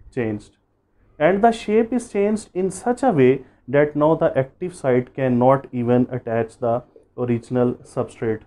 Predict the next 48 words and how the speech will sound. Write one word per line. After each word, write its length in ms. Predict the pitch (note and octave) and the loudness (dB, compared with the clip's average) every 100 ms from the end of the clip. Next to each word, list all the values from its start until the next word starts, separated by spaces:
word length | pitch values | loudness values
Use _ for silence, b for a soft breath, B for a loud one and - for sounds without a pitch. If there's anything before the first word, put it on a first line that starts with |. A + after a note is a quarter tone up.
| - | -10
molecule. 560 | A2 G#2+ G#2 - - - b b _ | -6 -4 -6 -10 -12 -14 b b _
So 220 | - G3 | -2 2
by 180 | G3+ G3+ | 2 2
changing 540 | - F3 F3 A3 A3+ | 0 0 2 0 0
the 140 | A3 G#3 | 0 0
temperature, 680 | F3 D3+ - C3 - E3+ | 0 -2 -2 -4 -2 -4
by 180 | D3 C#3+ | 0 0
changing 460 | C#3 C#3 C#3 E3 E3+ | 0 -2 0 0 0
the 120 | D#3+ | 0
P 280 | - A#2+ B2+ | -2 0 2
H, 160 | C3+ - | 2 -2
the 160 | B2+ C#3 | -6 -6
structure 480 | - D#3+ - G#3 G3 | -4 -8 -8 -4 -4
of 140 | - | -4
the 80 | E3 | -4
enzyme 440 | D3+ C3+ C#3 C#3 | 0 2 2 2
is 160 | C#3 C#3 | 0 -2
changed, 360 | A#2 A#2 A#2+ B B - | -2 -2 -4 B B -6
and 180 | C3+ C#3 | -2 0
the 80 | |
structure 460 | D3+ - D#3 - G3+ | -2 -4 -6 -6 -6
changes 520 | G3+ D#3 D3+ E3 E3+ - | -2 0 2 0 0 -4
in 140 | C3+ | -4
such 340 | C3+ - A#3 A3 | -4 -8 -4 0
a 100 | F#3 | 2
way 280 | B2 A#2+ B B - | 2 0 B B -6
that 320 | A#2+ C3 B2+ | 0 0 0
then 260 | C3+ C#3 C#3 | -2 -2 -2
even 340 | B2 B2 C#3+ B2+ | -4 0 2 2
the 240 | A#2+ - | 2 2
original 480 | B2 A#2+ - C#3 C3 | 0 0 -2 -4 -4
substrate 640 | - A#2+ - B2 A#2 A2 | -4 -10 -6 -4 -4 -4
cannot 500 | A#2+ A2+ A2+ A#2 - | -4 -2 0 -2 -4
attach 380 | A2+ A#2 A2+ - | -4 -4 -4 -8
to 100 | A2+ | -2
the 160 | A#2 | -2
active 320 | A2+ - A#2+ - | -2 -8 -10 -6
site 240 | A#2 G#2+ | -6 -6
of 140 | A2 | -6
the 60 | B2+ | -6
enzyme, 840 | A#2 A2+ A2+ A#2+ F3+ G#3 - - - | -4 -4 0 0 0 -4 -14 -12 -6
and 220 | A#2+ A2+ | -4 -2
the 140 | B2 | -4
working 420 | G#2 A2 G#2 B2 | -2 -6 -6 -6
of 160 | A2+ - | -6 -6
the 80 | G#2+ | -10
enzyme 540 | G#2+ G#2 G#2 G#2 G#2 - | -8 -8 -6 -6 -8 -14
stops. 580 | - - G2 - - | -12 -8 -8 -8 -18